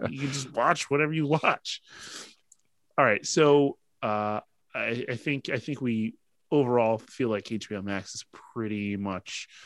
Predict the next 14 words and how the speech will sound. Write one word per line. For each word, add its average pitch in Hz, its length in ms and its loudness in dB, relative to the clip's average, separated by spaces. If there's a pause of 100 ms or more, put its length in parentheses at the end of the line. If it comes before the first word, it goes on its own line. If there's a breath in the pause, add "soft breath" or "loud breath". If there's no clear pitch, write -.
(240 loud breath)
the 110 80 -2
one 107 180 0
to 104 80 -4
go 104 100 -2
to. - 200 -4
I 143 80 6
will 214 240 2
say 196 240 4
their, 143 240 4
their 127 160 0
movies, 135 560 2
though, 101 440 2 (560 soft breath)
are 127 160 6
li-, 123 300 2